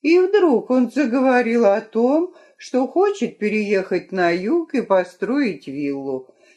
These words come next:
Я и не представляла себе, что он богат. Я спросила: "А на какие шиши?"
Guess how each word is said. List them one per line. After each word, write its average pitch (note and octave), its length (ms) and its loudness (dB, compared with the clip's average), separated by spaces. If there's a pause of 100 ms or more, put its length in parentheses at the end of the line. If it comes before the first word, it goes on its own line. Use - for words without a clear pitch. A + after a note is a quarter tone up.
Я E3 380 0
и F3+ 180 0
не C4 160 4
представляла E4+ 1000 0
себе, E4+ 400 0
что C4 240 -4
он D#3+ 260 -2
богат. F#3+ 580 -2 (180)
Я F#3 320 -2
спросила: D4 880 -6 (180)
"А F#4+ 60 -2
на G#4+ 240 -2
какие G#4 560 -2
шиши?" G3+ 680 -4